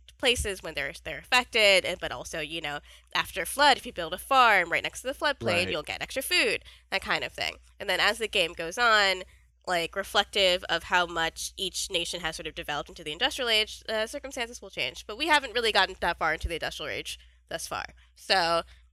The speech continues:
Speaker 1: didn't get to see a lot of the interesting stuff. I've heard from Luke Plunkett at Kotaku that, like, once you get into the time where it's clear that the Earth is warming,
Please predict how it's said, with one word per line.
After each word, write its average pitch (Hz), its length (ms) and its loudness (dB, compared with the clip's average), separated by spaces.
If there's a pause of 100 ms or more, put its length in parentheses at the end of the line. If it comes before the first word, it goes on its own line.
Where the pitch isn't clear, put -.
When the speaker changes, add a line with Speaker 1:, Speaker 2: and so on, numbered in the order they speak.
Speaker 1:
didn't 233 200 0
get 233 120 -4
to 202 80 -6
see 208 180 0
a 180 60 2
lot 160 180 4
of 165 140 -8
the 156 420 -4
interesting 208 560 -2
stuff. - 540 0 (400)
I've 254 180 6
heard 311 340 6 (160)
from 254 180 2
Luke 247 240 -2
Plunkett 190 520 2
at 180 120 -2
Kotaku 175 640 0
that, 165 240 2
like, 175 160 -4
once 185 240 -4
you 208 100 -12 (140)
get 170 220 2 (180)
into 202 300 -6
the 185 120 -6
time 165 540 -4 (280)
where 170 180 -4
it's - 160 -8
clear 160 440 -2
that 156 220 -2
the 160 140 -6
Earth 143 240 -6
is 185 180 -10
warming, 220 500 0